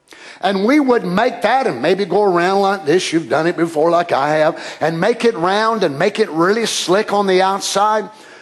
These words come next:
But that wasn't the way Father made this honeymoon suite. He knew that this place, which now contained this honeymoon suite, which he called the earth, the earth would have many, many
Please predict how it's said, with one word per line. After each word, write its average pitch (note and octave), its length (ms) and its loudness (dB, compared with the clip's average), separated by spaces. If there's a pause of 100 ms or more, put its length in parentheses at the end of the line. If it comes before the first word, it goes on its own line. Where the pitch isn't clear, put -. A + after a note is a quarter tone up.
(120)
But A#3+ 140 -6
that C4+ 180 2
wasn't A#3 460 0
the G3+ 80 2
way G#3 240 2
Father G3 600 0 (360)
made F3+ 280 -2
this D#3+ 280 0
honeymoon D3+ 480 0
suite. - 500 -8 (640)
He A#3 200 2
knew D#4+ 400 4
that D4 240 0
this - 240 -2
place, E3 600 0
which F#3+ 280 -2
now G3 500 0 (220)
contained F3+ 600 0
this C#3+ 280 0
honeymoon B2+ 480 -4
suite, C3+ 480 -4
which D3+ 220 -4
he F3+ 120 2
called F#3 480 0 (220)
the G3 180 0
earth, - 640 -4 (460)
the F#3+ 180 2
earth D4+ 640 0
would G#3+ 200 2
have B3+ 800 0
many, A#3+ 540 2
many G#3+ 720 0